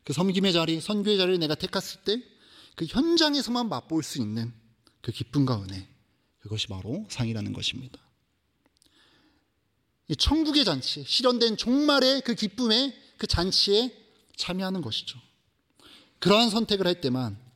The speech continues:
그곳에서 우리는 천국을 경험할 수 있습니다. "너는 내 아들이구나.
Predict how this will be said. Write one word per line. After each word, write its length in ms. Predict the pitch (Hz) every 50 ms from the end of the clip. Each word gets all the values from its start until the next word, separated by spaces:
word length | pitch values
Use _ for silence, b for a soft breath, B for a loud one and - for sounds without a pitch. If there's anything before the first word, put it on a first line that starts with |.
| _ _ _ _
그곳에서 400 | - - 123 110 131 117 120 113
우리는 180 | 107 113 110
천국을 640 | - - 196 202 196 190 160 127 139 165 226 254 -
경험할 320 | - 127 113 110 117 117
수 160 | 113 - - 104
있습니다. 460 | 95 - - - 82 82 - - - - _ - _ _ _ _ _ _ _ _ _ _ _ _ - - - -
"너는 400 | - 190 226 262 277 311 302 285
내 80 | 220 147
아들이구나. 520 | 147 147 151 156 156 - 135 117 127 123